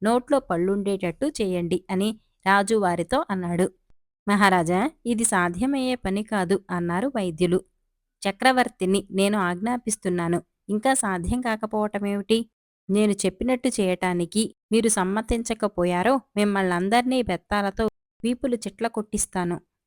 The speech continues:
ఐదు నిమిషాలు వ్యవధి ఇస్తున్నాను, ఆలోచించుకోండి" అంటూ రాజు అవతల్లకి వెళ్ళిపోయాడు.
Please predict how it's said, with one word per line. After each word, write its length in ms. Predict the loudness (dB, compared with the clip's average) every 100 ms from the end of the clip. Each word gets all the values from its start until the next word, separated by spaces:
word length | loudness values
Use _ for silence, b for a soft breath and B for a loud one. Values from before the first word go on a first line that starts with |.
| 0
ఐదు 220 | 2 2
నిమిషాలు 480 | 0 0 -2 -2 -2
వ్యవధి 400 | -2 -2 -2 -4
ఇస్తున్నాను, 600 | -6 -4 -4 -2 0 -2 0
ఆలోచించుకోండి" 880 | 0 0 -2 -6 -6 -4 -2 -2 -2 -4
అంటూ 400 | 0 2 2 2
రాజు 280 | 2 2 0
అవతల్లకి 600 | 0 -2 -2 -2 -2 0
వెళ్ళిపోయాడు. 760 | 0 -2 -2 -2 0 4 2